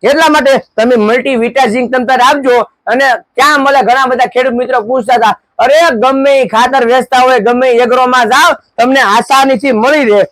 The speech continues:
શું કામ ભાઈ ન મળે ભાઈ? બધે મળી રહે. બે પાંચ દુકાને તમ તારે ભમવાનું એટલે ઓટોમેટિક તમને મળી રહે. ભાવે એનો ચોખ્ખો છે, ગડી જોડી ભરે પાંચ કિલો ગાભા કાઢી નાખે તમ તારે રિઝલ્ટમાં. એટલા માટે પાયાના ખાતરો મહત્વના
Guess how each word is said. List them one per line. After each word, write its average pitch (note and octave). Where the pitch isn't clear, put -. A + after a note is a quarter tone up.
શું D4
કામ D#4+
ભાઈ D4
ન B3+
મળે A#3
ભાઈ? F#3+
બધે E4+
મળી D4
રહે. D#3+
બે F#3+
પાંચ C#4
દુકાને C#4
તમ A#3+
તારે A3
ભમવાનું C4
એટલે G#3
ઓટોમેટિક D4+
તમને A3+
મળી A#3+
રહે. F#3+
ભાવે E4+
એનો D#4
ચોખ્ખો C#4+
છે, B3
ગડી C#4
જોડી C4+
ભરે F#3+
પાંચ D#4+
કિલો G#3
ગાભા C#4+
કાઢી B3+
નાખે A3
તમ G#3+
તારે G3
રિઝલ્ટમાં. G3
એટલા C#4
માટે C4+
પાયાના C#4
ખાતરો C4+
મહત્વના A3+